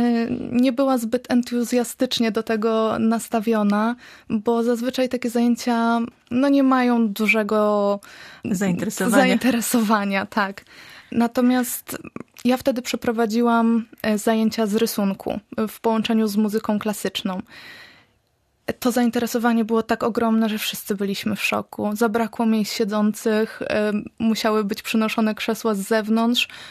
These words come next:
Speaker 1: Ludzie stali w progu i rozglądając się po sali, ja po prostu byłam w szoku. A dodatkowo, e, była jedna pacjentka, która była bardzo taka zamknięta w sobie,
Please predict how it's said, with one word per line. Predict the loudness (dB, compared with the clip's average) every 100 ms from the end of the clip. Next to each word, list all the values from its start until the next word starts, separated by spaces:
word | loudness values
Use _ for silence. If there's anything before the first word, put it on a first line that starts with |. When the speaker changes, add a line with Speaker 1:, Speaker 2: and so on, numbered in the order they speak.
| -4
Speaker 1:
Ludzie | -2 0 -2
stali | -2 -2 -2
w | -2 -4
progu | -2 0 0 0 0 -2 -16 -20 -20 -20 _ _ _
i | 2 2 2 -2 -6 -4
rozglądając | 0 0 2 2 4 2 0
się | -2
po | -4
sali, | -2 0 0 0 -2
ja | -4 -6 _ -8
po | -4
prostu | -2 -2 -2
byłam | 0 2
w |
szoku. | 2 0 -2 -8 -8 -4
A | -2
dodatkowo, | 0 -2 -6 -2 0 2 -2 -4 -12 -18 -14 -4
e, | 0 0
była | 0 0 2 2
jedna | 2 0 0
pacjentka, | -4 0 0 0 -4
która | -6 -4 -4
była | -2 -2
bardzo | 0 0 0 -4
taka | -8 -6 -2
zamknięta | 0 0 0 0 -2
w | -6
sobie, | -2 -2 -2 -2 -4